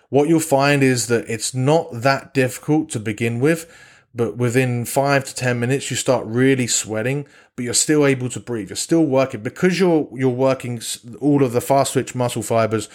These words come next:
You're gonna find that you're, you're creating a lot of heat with your body because you're really pushing yourself. But because you've got that time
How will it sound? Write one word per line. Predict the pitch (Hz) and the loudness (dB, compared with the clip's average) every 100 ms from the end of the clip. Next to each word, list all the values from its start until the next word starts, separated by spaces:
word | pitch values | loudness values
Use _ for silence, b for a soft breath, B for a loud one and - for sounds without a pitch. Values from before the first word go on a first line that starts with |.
| B B B B - | B B B B -4
You're | |
gonna | 120 123 | 0 2
find | - 131 127 | 2 2 2
that | 107 | 0
you're, | 113 107 | -2 -2
you're | 120 | -6
creating | - 135 135 123 | -2 0 2 2
a | |
lot | 127 117 | 2 2
of | 107 | -2
heat | - 151 135 | -2 -2 0
with | 123 | -2
your | 120 | 0
body | 113 117 110 | 0 0 0
because | 98 - - 139 127 | -4 -12 -2 0 2
you're | 123 | 2
really | 123 104 | 0 -2
pushing | 123 - 131 | -4 -2 -2
yourself. | 127 143 143 - - - - | 2 2 2 -2 -18 -20 -14
But | 123 110 | -10 -6
because | 127 - 156 156 | -6 2 2 2
you've | 135 | 0
got | 120 139 | 2 2
that | 127 120 | 2 -2
time | - 127 123 117 | 0 0 2 0